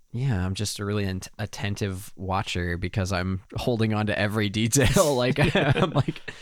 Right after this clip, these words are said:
Speaker 1: "What is this?" Um, so what is his deal?
Speaker 2: Or just,
Speaker 1: What's the
Speaker 2: uh,
Speaker 1: deal with that guy?
Speaker 2: <laughs> Um, where,
Speaker 1: I
Speaker 2: how do you think he got roped into being where he is now?
Speaker 1: I don't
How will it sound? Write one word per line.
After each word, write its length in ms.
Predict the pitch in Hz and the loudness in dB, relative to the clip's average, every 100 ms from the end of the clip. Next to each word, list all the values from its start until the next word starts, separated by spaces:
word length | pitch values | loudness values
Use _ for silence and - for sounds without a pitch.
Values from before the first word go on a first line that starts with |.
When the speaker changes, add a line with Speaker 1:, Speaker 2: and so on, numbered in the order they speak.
| - | -10
Speaker 1:
"What 160 | 135 151 | -2 2
is 200 | 175 127 | 2 0
this?" 180 | 117 - - _ - | -4 -4 -20 _ -2
Um, 420 | 117 110 104 101 - - - - | 2 2 2 -2 -6 -8 -8 -6
so 180 | - 113 | -2 0
what 300 | 95 135 - | 2 0 0
is 200 | 113 - | -2 0
his 220 | 107 90 | -2 -4
deal? 500 | - 87 120 180 269 - - - | -6 -2 0 -2 -6 -12 -20 0
Speaker 2:
Or 160 | 214 247 | 4 4
just, 240 | 269 - | 4 4
Speaker 1:
What's 180 | 233 208 | 4 6
the 120 | 208 | 6
Speaker 2:
uh, 40 | 202 | 6
Speaker 1:
deal 140 | 269 | 4
with 100 | 277 | 4
that 200 | 294 262 | 4 2
guy? 600 | 185 190 165 147 139 123 143 | 4 6 8 8 6 4 0
Speaker 2:
<laughs> 60 | 156 - - - - - - - - | -8 -10 -20 -20 -20 -16 -14 -8 0
Um, 800 | 170 170 160 143 127 113 101 127 - - _ - - _ | 2 4 4 4 2 -2 -4 -8 -20 -20 _ -20 -20 _
where, 220 | - 156 151 | 0 2 4
Speaker 1:
I 40 | |
Speaker 2:
how 140 | 147 | 2
do 80 | 175 | 2
you 80 | 160 | 0
think 180 | 151 139 | 0 0
he 100 | 135 | 2
got 200 | 127 90 | 2 2
roped 340 | 110 113 - | 2 2 2
into 320 | 117 107 98 90 - | 0 0 -2 -6 -4
being 320 | 117 107 101 | 0 0 0
where 220 | 101 101 | 0 0
he 160 | 98 92 | 0 -2
is 200 | 90 82 | -4 -8
now? 180 | - - _ _ _ _ _ _ _ - | -12 -12 _ _ _ _ _ _ _ -18
Speaker 1:
I 600 | 127 - _ - - 160 | -18 -18 _ -20 -14 -8
don't 220 | 180 | -8